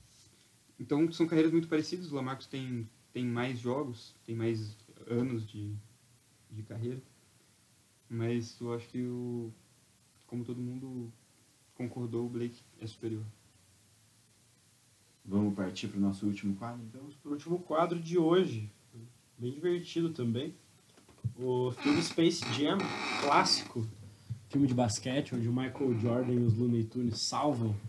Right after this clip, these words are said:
Speaker 3: o planeta do, dos alienígenas. Vai voltar em dois mil e vinte e um, dessa vez com o LeBron James, o filme já tá confirmado. Vai aumentar ainda mais essa discussão de quem foi melhor, Michael Jordan ou, ou LeBron James. E, bom,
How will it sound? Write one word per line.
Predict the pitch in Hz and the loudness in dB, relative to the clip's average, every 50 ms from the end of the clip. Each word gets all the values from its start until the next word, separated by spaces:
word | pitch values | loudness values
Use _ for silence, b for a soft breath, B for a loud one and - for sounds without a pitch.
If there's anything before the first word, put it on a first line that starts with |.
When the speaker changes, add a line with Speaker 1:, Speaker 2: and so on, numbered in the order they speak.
| B B B B B - - - - | B B B B B -20 -18 -12 -10
Speaker 3:
o | 127 | -10
planeta | 117 - - 143 127 113 117 120 143 147 - 127 | -8 -6 -4 -2 2 4 4 4 2 2 -2 -6
do, | 113 101 98 | -6 -6 -6
dos | 95 98 98 107 104 117 | -8 -6 -6 -4 -2 0
alienígenas. | 123 123 123 120 117 120 135 165 175 190 185 185 - - - - - | 2 2 2 4 4 4 4 4 4 2 0 -2 -4 -10 -16 -16 -8
Vai | 131 131 139 | -4 -4 0
voltar | 131 160 170 175 170 - - 151 147 170 170 - - | 4 6 6 6 4 0 0 0 0 0 0 -4 -8
em | - 123 | -6 -2
dois | 117 117 113 113 | 0 0 2 2
mil | 120 120 | 2 2
e | |
vinte | 117 117 123 123 - - | 2 2 0 -2 -2 -2
e | 127 | -2
um, | 127 143 175 | 0 0 0
dessa | 165 131 127 113 - 127 | -2 -2 -4 -4 -4 -2
vez | 123 127 - | -2 -2 -2
com | - 135 | 0 2
o | 131 | 2
LeBron | 127 120 117 113 123 123 120 113 | 4 4 4 4 4 4 4 4
James, | 107 120 131 156 170 170 165 | 4 2 2 2 0 -2 -4
o | - | -8
filme | - - 113 113 110 | -10 -6 -4 -2 -2
já | 113 | -2
tá | 110 110 113 | -4 -6 -8
confirmado. | 110 - 117 110 - 131 123 120 117 123 135 151 156 - b b b b b b b b b b _ - - - _ _ _ - _ _ _ - - | -8 -8 -10 -8 -4 -2 0 0 0 0 -2 -4 -6 -10 b b b b b b b b b b _ -20 -20 -20 _ _ _ -20 _ _ _ -14 -8
Vai | 113 107 123 127 | -4 0 0 2
aumentar | 127 127 131 127 120 135 139 | 2 2 2 2 2 2 2
ainda | 139 139 143 | 4 4 4
mais | 143 135 135 139 143 135 | 2 4 4 4 4 4
essa | - - | 2 -2
discussão | 117 113 - - 123 - - - 131 127 | -6 -6 -4 -4 -4 0 2 2 2 2
de | 123 113 | 2 0
quem | 110 - 127 | 0 -2 -4
foi | 117 - - 123 123 | -4 -2 0 2 4
melhor, | 120 120 117 110 110 113 120 127 117 | 4 4 4 4 4 2 2 2 2
Michael | 113 113 113 110 117 113 107 | 2 0 0 0 -2 -2 0
Jordan | 107 110 104 101 101 104 | 0 0 -2 -4 -4 -4
ou, | 104 104 104 101 101 95 104 | -4 -2 -2 -2 -2 -2 0
ou | 113 | 2
LeBron | 117 117 113 110 120 120 120 120 | 2 4 4 4 4 2 2 2
James. | 123 127 143 180 190 - b b b b b b b b b b b b b b b _ _ _ _ - | 2 0 0 0 -4 -8 b b b b b b b b b b b b b b b _ _ _ _ 6
E, | 147 151 156 160 160 156 156 156 156 156 147 | 8 8 10 10 10 10 10 10 8 8 8
bom, | 151 165 139 117 107 | 6 6 6 6 4